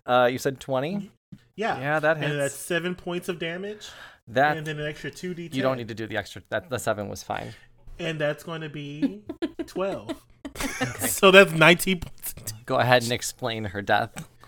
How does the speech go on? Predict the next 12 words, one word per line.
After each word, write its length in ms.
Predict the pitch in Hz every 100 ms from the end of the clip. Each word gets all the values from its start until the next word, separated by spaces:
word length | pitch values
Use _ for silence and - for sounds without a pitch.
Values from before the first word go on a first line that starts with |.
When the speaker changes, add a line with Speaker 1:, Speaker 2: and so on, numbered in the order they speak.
| - -
Speaker 2:
Oh, 200 | 202 285
yeah. 640 | 240 151 156 180 165 127 117
So 300 | - - 180
she 200 | - 233
tried 420 | - 214 170 156
me 120 | 151
too 300 | 151 - 190
much 380 | 156 156 139 -
today, 280 | - 170 156
bitch. 440 | 139 139 131 - - - _ _ _ _ - - - - - - - -
So, 380 | - 220 185
um, 640 | 202 175 170 156 151 151